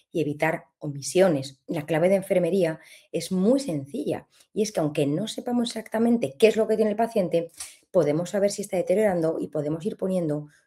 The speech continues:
soluciones. En urgencias, primero detectamos el riesgo y después afinamos el diagnóstico. Por tanto, la valoración inicial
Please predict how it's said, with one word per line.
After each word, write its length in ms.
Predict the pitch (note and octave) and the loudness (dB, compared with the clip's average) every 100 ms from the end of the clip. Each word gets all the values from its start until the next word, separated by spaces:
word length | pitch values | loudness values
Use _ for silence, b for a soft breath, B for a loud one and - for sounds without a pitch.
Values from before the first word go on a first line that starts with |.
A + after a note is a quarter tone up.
| B | B
soluciones. 1000 | - D#3 B2+ C3 - - - - - _ _ _ _ _ _ _ - B B B B | -8 -6 -6 -6 -6 -6 -6 -16 -20 _ _ _ _ _ _ _ -14 B B B B
En 140 | F3+ | -4
urgencias, 640 | D#3+ - A#3 A#3 F3+ F3 | -2 -2 -2 -2 -2 -4
primero 600 | - - D3 C#3+ B3+ G#3+ F#3+ | -6 -8 -6 0 2 2 -2
detectamos 580 | - D#3 D3+ E3+ A#3 A#3 | -4 -4 -2 -2 -2 -2
el 140 | D#3+ | -4
riesgo 520 | C3+ E3 C4 - C3 - b b | -2 4 4 4 -4 -12 b b
y 160 | G3 F3 | -2 -2
después 720 | C#3 C3 - A3 G3 G3+ - | -2 -8 2 6 6 4 -8
afinamos 560 | D3 - D#3+ D#3 F#3 E3+ | -8 -2 0 2 0 -2
el 80 | |
diagnóstico. 720 | D3 C3 C3 C#3+ - - - b b b | -4 -4 -4 -4 -6 -18 -20 b b b
Por 200 | - E3 | -4 -2
tanto, 260 | G3 G3+ G3 | 0 2 2
la 100 | D3 | 0
valoración 600 | C#3 C#3 C3 - G3 G3+ | -4 -6 -10 -4 -4 -4
inicial 600 | A#3+ A#3 G#3+ - F#3 E3+ | -2 -2 0 0 0 0